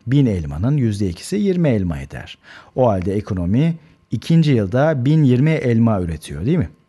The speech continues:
Şimdi birinci yılda üretilen bin elmanın beş yüzü sermaye sahiplerine gidiyor olsun. Yarıya bölelim. Peki, kim bu sermaye sahipleri? Onlar meyve bahçelerine, elma ağaçlarına, makinelere, kısacası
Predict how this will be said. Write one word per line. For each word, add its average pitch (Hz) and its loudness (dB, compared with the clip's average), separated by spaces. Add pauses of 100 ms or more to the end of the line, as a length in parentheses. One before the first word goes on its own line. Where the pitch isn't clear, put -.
(400)
Şimdi 202 0
birinci 156 2
yılda 113 2
üretilen 95 0
bin 131 4
elmanın 98 -2
beş 127 -2
yüzü 104 -2 (280)
sermaye 156 2
sahiplerine 107 0
gidiyor 85 -4
olsun. - -18 (200)
Yarıya 107 0
bölelim. 71 -8 (520)
Peki, 92 -2 (500)
kim 214 2
bu 117 2
sermaye 101 0
sahipleri? 90 -8 (840)
Onlar 170 4
meyve 156 4
bahçelerine, 95 0
elma 117 2
ağaçlarına, 90 -4
makinelere, 92 -4
kısacası 120 -4